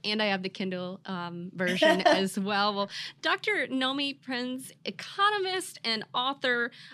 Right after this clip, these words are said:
Speaker 1: of Permanent Distortion, I thank you so much for being so generous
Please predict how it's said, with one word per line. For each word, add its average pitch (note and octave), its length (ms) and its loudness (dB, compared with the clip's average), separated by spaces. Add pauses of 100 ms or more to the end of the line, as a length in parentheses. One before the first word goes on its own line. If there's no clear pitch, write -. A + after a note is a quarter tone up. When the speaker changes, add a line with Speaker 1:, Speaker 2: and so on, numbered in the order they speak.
Speaker 1:
of - 160 -4
Permanent B3 380 0
Distortion, A3 600 -2
I A3+ 60 -10
thank D#4+ 220 -4
you C4+ 80 0
so A3+ 260 0
much G#3 320 2
for A#3 120 0
being A3 220 -2
so C#4 280 2
generous A#3 500 2